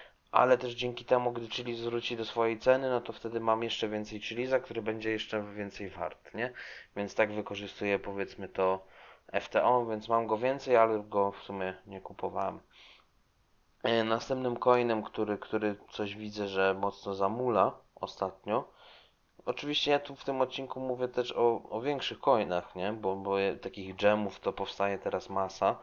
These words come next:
ale, no, nie chcę ich wszystkich podawać. W ogóle to jest trochę tak, jeżeli ktoś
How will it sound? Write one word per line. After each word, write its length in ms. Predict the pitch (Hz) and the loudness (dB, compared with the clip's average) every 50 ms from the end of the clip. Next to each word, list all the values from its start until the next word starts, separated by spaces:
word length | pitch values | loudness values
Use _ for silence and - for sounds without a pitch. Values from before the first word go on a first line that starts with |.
| - - - - - - - _ - - | -12 -18 -18 -18 -20 -20 -20 _ -4 0
ale, 240 | 92 92 95 95 95 | 2 2 2 2 0
no, 120 | 95 95 | 0 -2
nie 140 | 95 98 95 | -2 -2 -4
chcę 240 | - - - 98 92 | -6 -6 -6 -6 -6
ich 120 | 90 - | -6 -8
wszystkich 420 | - - 92 - - 90 87 - - _ _ - | -10 -10 -10 -10 -12 -16 -18 -18 -20 _ _ -2
podawać. 600 | 98 95 92 95 95 95 95 92 90 - - - | 0 2 4 4 4 4 2 0 -2 -4 -8 -10
W 80 | - | -10
ogóle 400 | 104 101 113 110 104 95 92 90 | -8 -2 0 2 4 4 2 2
to 200 | 90 - - 92 | 0 -4 -8 -8
jest 160 | 92 90 - | -8 -6 -2
trochę 280 | - - 95 90 98 92 | 2 2 2 2 2 -4
tak, 300 | - 90 90 - - - - - - - - - - - _ - | -4 -6 -6 -6 -8 -18 -18 -18 -18 -16 -18 -18 -20 -20 _ -10
jeżeli 360 | - 95 95 95 98 95 98 | -6 -6 -4 -4 -4 -4 -6
ktoś 280 | 95 - 101 - - | -8 -8 -10 -10 -10